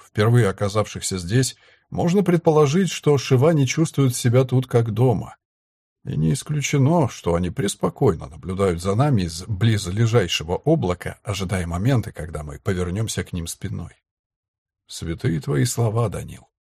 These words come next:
тут же согласился капитан. «Самое время убираться обратно на гамма-дракона. Там хоть нормальный человеческий космос, а не этот сиреневый суп. На той-то стороне мы им быстро пачек накидаем,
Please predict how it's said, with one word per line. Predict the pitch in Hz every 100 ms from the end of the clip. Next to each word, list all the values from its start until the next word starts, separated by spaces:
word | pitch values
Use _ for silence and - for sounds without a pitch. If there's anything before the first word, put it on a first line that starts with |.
| _ _ _ _
тут | 160 180
же | 131
согласился | 113 98 98 123 117 101
капитан. | 101 104 - 87 - - -
«Самое | - - - 165 160
время | 147 165 143
убираться | 131 135 143 165 127 101
обратно | 90 120 - 104
на | 95
гамма-дракона. | 113 101 92 101 120 131 90 - - _ _ -
Там | 135 147
хоть | 160 147 - 120
нормальный | 120 120 151 135
человеческий | 117 117 120 127 117 -
космос, | 107 139 143 - 82 -
а | 85
не | 95
этот | 104 87 -
сиреневый | - - 98 90 82 95
суп. | 101 - - _ - - _ _ _ _
На | - 107
той-то | 185 214 170
стороне | - 156 151 180 175
мы | 143 147
им | 135 107
быстро | 165 - -
пачек | 90 104 - -
накидаем, | 98 87 98 101 92